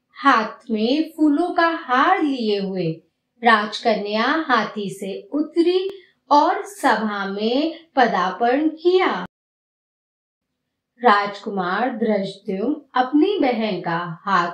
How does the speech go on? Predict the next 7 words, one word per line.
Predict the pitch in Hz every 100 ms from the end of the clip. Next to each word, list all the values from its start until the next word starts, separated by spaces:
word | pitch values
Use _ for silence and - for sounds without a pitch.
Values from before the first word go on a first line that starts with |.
| -
पकड़कर | 180 175 220 254 269 359 392 392 - _ _ -
उसे | 285 277 349 381 415 403
मंडप | 262 226 196 190 190 -
के | 277 320 370
बीच | 254 254 220 214 -
में | 233 285 370
ले | 349 403